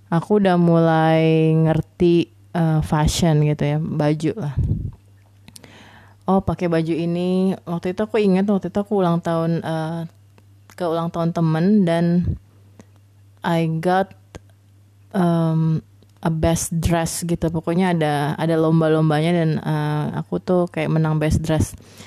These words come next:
I felt really good waktu itu. Ya, jadi mulai dari situ mungkin my self confident mulai, eh, naik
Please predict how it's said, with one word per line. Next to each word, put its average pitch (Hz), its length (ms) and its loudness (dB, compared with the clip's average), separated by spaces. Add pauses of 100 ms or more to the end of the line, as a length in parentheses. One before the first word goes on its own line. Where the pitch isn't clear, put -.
(380)
I 226 160 2
felt 254 560 -2
really 220 640 2
good 170 320 0
waktu 151 320 -4
itu. 147 240 -4 (180)
Ya, 156 220 -6
jadi 170 480 -4 (1200)
mulai 170 320 2
dari 165 240 2
situ 175 400 0
mungkin 202 640 2
my 156 440 2
self 156 400 -2
confident 165 680 2 (1300)
mulai, 156 920 0 (540)
eh, 160 420 -6
naik 160 400 -4